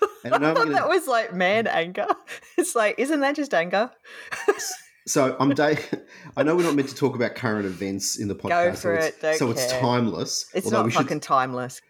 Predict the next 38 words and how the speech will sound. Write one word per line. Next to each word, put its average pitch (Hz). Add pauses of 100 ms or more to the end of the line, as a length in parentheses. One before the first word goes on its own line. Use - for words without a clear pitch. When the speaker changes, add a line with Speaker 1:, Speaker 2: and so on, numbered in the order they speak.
(300)
Speaker 1:
we 120
should 123
say 107
we're, 107
we're 104
recording 101
this, 95
what, 98 (240)
the 92
day 95
before 95
the 90
coronation 98
or 90
two -
days 87
before 90
the 85
coronation? 87
Speaker 2:
Are 180
we? 466 (920)
Speaker 1:
Coronation's 175
this 85
weekend. 73 (320)
Speaker 2:
Oh, 185
okay. 120 (180)
Oh, 175
well, 143 (340)
I, 226 (140)
<laughs> -
do - (120)
I, - (320)
like, - (640)
I, 214 (120)
I 190
honestly, 226
there's 196
not, -